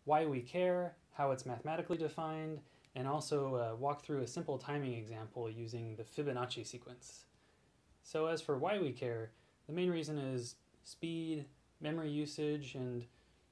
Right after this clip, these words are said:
basically most other things that we wanna optimize in a program. You can imagine a program where part of its job is to tell whether or not a word is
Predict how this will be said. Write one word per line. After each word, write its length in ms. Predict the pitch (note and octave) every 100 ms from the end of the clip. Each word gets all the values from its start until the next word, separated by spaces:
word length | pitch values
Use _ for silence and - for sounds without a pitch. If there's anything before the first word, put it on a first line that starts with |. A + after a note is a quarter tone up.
| _ -
basically 400 | A#3+ A3+ F3 D3+
most 300 | C#3 C3+ D3
other 140 | C#3+
things 240 | C#3 C3 B2
that 100 | B2+
we 80 |
wanna 280 | B2 B2+ A#2+
optimize 540 | C#3 C#3+ - B2+ A#2+ A2+
in 40 |
a 40 | G#2+
program. 500 | - A#2+ A#2+ C3+ C3 - _ _ _ _
You 80 | D#3
can 140 | D#3 G3
imagine 380 | D#3 D3+ C#3+
a 60 | C#3
program 680 | C3 C#3 C3+ C3 B2+ C3 B2+ - -
where 260 | C3 B2
part 240 | A#2+ - E3
of 80 | C#3
its 160 | A#2+
job 320 | - B2+ B2
is 160 | A#2 A2
to 360 | - A#2 A2+ A2+ - _ _
tell 320 | - - F3 D3
whether 240 | C#3+ C#3
or 60 | B2+
not 180 | B2
a 40 | A#2
word 420 | C3+ E3+ D#3+ D3
is 300 | A#2+ A2+ -